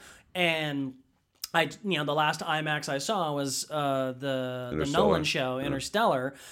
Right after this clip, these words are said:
Speaker 1: and yeah, it looked big and gorgeous.
Speaker 2: I felt
Speaker 1: but,
Speaker 2: nothing.
Speaker 1: but it was just a giant
Speaker 2: Yeah.
Speaker 1: movie screen.
Speaker 2: Yeah.
Speaker 1: I wasn't, it, like, a-, again, it was just a big square frame. It didn't encompass my vision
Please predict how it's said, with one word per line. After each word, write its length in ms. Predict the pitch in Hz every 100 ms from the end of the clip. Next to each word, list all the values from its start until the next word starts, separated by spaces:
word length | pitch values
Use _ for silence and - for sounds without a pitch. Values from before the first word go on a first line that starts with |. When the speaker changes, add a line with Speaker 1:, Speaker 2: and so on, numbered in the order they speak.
| - _
Speaker 1:
and 680 | 175 165 151 143 139 131 131 - _
yeah, 240 | - 233 196
it 260 | 165 175 160
looked 680 | 151 170 220 - - 170 156
big 320 | 185 196 190
and 260 | 180 160
gorgeous. 440 | 151 156 190 190 -
Speaker 2:
I 80 | 135
felt 260 | - 147
Speaker 1:
but, 100 | 240
Speaker 2:
nothing. 520 | 95 101 117 120 73 73
Speaker 1:
but 120 | 240
it 100 | 220
was 160 | 214
just 320 | 175 175 220 220
a 80 | 156 - _ _
giant 680 | 151 151 165 175 180 185 127
Speaker 2:
Yeah. 160 | 165
Speaker 1:
movie 400 | 117 214 285 294
screen. 320 | - - 190 160
Speaker 2:
Yeah. 180 | 98 175
Speaker 1:
I 120 | 180
wasn't, 440 | 175 208 214 214 180
it, 220 | 180 180
like, 240 | 196 190 185
a-, 220 | 185 180
again, 340 | 190 185 262 196
it 80 | 160
was 120 | 165
just 140 | 202
a 40 | 175
big 200 | 170 165
square 880 | - - 165 160 160 160 156 147 143
frame. 600 | - 208 226 180 147 147 - -
It 180 | 175 123
didn't 260 | 190 180
encompass 760 | 151 160 160 - 202 196 160 -
my 140 | 151 139
vision 600 | 135 226 151 120 135